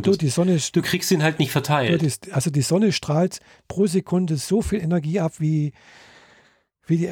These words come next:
Speaker 2: Menschheit <laughs> in ein, in einem Jahr nicht verbraucht, gell?
Speaker 1: Ja, aber Solar-, äh,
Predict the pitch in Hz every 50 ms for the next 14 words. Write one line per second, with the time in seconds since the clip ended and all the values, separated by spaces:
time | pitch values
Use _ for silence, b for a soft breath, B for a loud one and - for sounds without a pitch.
0 | - 127 143 156 170 156 - - 113 156 165 - - - 175 185 - - - 202
1 | 202 208 - 170 160 156 170 180 226 - 156 165 165 143 160 165 160 147 135 139
2 | 143 165 170 160 - - - 139 - - 135 151 170 - - - - - _ _
3 | - 123 117 123 143 131 131 135 135 135 143 147 147 139 139 135 135 131 - -
4 | _ - 127 123 131 131 127 120 120 139 135 135 135 135 135 170 151 139 147 135
5 | 135 131 127 127 127 127 127 131 131